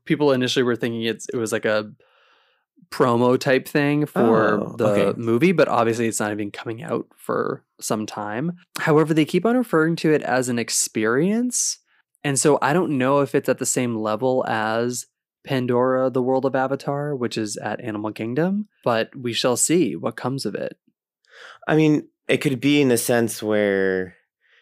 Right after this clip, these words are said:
Speaker 2: instead of just rides, maybe it's like if you go to
Speaker 1: Mm.
Speaker 2: Pandora at Animal Kingdom,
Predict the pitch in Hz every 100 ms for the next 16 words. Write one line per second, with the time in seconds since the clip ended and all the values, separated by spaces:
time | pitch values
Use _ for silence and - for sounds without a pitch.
0 | _ - 101 113 104 95 - 90 87 90
1 | 95 101 98 95 92 87 90 90 - -
2 | - - _ _ _ _ _ _ _ _
3 | _ - 117 110 107 101 104 98 - 95
4 | 90 87 76 - _ _ - 127 110 98
5 | 95 90 87 87 87 87 _ _ _ _
6 | _ 92 76 - _ 101 87 82 - 110
7 | 117 98 90 87 87 87